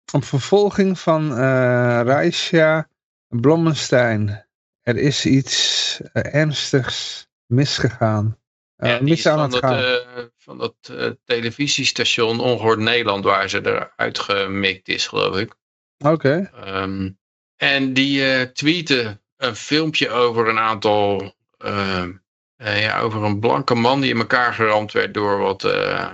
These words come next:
Speaker 2: allochtonen.
Speaker 1: Mhm.
Speaker 2: En die kreeg opeens de politie op bezoek.
Speaker 1: Oké.
Speaker 2: Eh, een bezorgde politie en ze werd meer dan drie uur ondervraagd door twee agenten.
Speaker 1: Oké.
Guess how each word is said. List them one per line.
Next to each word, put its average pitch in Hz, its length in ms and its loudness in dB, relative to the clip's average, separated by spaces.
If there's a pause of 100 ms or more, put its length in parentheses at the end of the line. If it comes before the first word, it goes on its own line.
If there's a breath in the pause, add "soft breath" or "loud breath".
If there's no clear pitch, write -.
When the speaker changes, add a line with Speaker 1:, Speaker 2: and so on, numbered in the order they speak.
Speaker 2:
allochtonen. 107 720 -2 (420)
Speaker 1:
Mhm. 139 340 2 (500)
Speaker 2:
En 143 280 2
die 143 100 2
kreeg 175 280 2
opeens 175 320 -2
de - 60 -16
politie 180 320 -2
op 165 60 -4
bezoek. 139 440 -2 (380)
Speaker 1:
Oké. 151 280 0
Speaker 2:
Eh, 170 180 0 (720)
een 127 100 -10
bezorgde 135 440 2
politie 165 360 -2
en 139 100 -2
ze 143 60 0
werd 147 180 -2
meer 170 160 0
dan 151 160 0
drie 175 280 0
uur 156 160 2
ondervraagd 165 480 2
door 139 120 -2
twee 170 280 0
agenten. 156 460 -4 (380)
Speaker 1:
Oké. 147 720 0